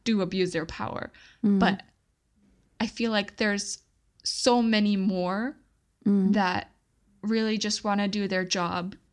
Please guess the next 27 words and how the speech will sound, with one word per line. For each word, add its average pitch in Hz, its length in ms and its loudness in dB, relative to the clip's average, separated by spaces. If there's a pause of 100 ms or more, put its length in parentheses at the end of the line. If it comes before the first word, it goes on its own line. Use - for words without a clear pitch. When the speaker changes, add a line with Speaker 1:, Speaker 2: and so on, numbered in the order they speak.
(380)
Speaker 1:
like, 202 100 2
Speaker 2:
Yeah. 190 180 0
Speaker 1:
correctly 175 720 -6
and 190 300 -6 (840)
do 254 180 4
all 226 160 4
the 220 60 -4
things 240 340 2
that 196 160 4
a - 80 -4
cop - 420 0 (160)
is 185 440 -2 (520)
supposed 254 420 0
to 214 60 -2
stand 190 400 0
for 208 240 0
and 190 160 -2
supposed 196 360 -4
to 185 60 -2
do. 185 420 -8 (300)
Speaker 2:
Mm. 196 220 4
Speaker 1:
And 262 140 0
for 247 140 -2
people 262 680 -2
to 240 320 -2 (100)
use 208 400 -2
that 214 500 0